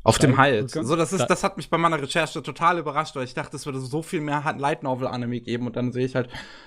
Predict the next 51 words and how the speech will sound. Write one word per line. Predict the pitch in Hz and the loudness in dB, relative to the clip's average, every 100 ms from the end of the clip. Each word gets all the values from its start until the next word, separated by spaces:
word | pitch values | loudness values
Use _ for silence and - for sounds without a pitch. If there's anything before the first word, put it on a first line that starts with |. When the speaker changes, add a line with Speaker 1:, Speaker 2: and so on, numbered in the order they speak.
| - - | -12 2
Speaker 1:
ja, | 104 151 | 6 8
es | 117 | 6
ist | 123 - | -6 -8
so | 110 | -4
bei | 117 | -4
zwanzig | 113 113 127 127 127 | -2 -2 -2 -6 -4
pro | 120 | 0
Jahr | 120 139 | 4 4
eigentlich | 135 120 | 2 -4
so | 120 | -8
ein | 123 | -8
bisschen | 127 117 | -6 -8
stehen | - 165 156 | -4 -2 0
geblieben. | 107 98 95 | -2 -6 -8
Aber | 113 - | -6 -6
das | 110 | -4
sind | 151 | 0
dann | 147 | 2
halt | 139 135 | 2 0
die | 131 151 | -2 -2
Anime, | 127 143 143 | -2 -2 -2
über | 135 127 | -4 -6
die | 123 | -4
jeder | 131 131 | -4 -4
redet. | 147 104 - - - - | -4 -6 -12 -18 -16 -2
Speaker 3:
<laughs> | 139 131 - _ - | 0 0 -4 _ -6
Speaker 1:
Deswegen | 127 123 131 123 | -4 0 0 2
wirkt | 139 143 | -2 0
so | 135 | -6
präsent. | - 110 131 117 - - - - - - - _ _ _ | -4 -4 -2 -4 -10 -20 -20 -20 -16 -16 -18 _ _ _
Speaker 3:
Ah, | 180 | -4
jo. | 123 120 - _ _ _ _ _ _ | -2 -4 -8 _ _ _ _ _ _
Speaker 2:
Trotzdem | - 131 147 | -4 0 4
so | 151 | 4
in, | 123 | 4
Speaker 3:
Also | 139 | 2
Speaker 2:
in | 131 | 0
einem, | 131 | -2
in | 127 | -4
einem | 120 | -2
größeren | 120 143 208 | 0 0 0
Fokus | 190 196 190 175 - | -4 -4 -4 -6 -6
schließt | - 180 - 123 | -8 -8 -8 -4
Light | 113 110 | -2 -2
Novel | 117 110 | -6 -6
so | 107 | -6
ein | |
bisschen | 110 - 113 | -6 -6 -4
mehr | 110 110 | -4 -2
die | 110 | -4
Lücke. | 107 104 110 101 | -6 -8 -10 -12